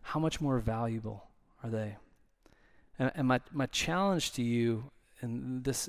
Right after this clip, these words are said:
this goes to, like, seeking him in rest versus seeking remedy, would you pay attention to where your eyes are at? You know, earlier in this whole,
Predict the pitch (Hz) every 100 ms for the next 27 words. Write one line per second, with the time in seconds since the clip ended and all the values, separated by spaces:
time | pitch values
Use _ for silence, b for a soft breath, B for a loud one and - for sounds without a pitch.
0 | - 131 131 - - 135 139 - 113 107
1 | - - 139 139 120 117 117 107 107 107
2 | - 110 - 107 - 113 107 110 110 104
3 | B B B B B 131 135 - - 190
4 | 175 - 139 - 117 107 110 110 107 110
5 | 104 101 107 110 107 - - - - -
6 | - - - - - - - _ _ _
7 | - 123 120 156 170 170 147 131 127 127
8 | 123 - - 143 135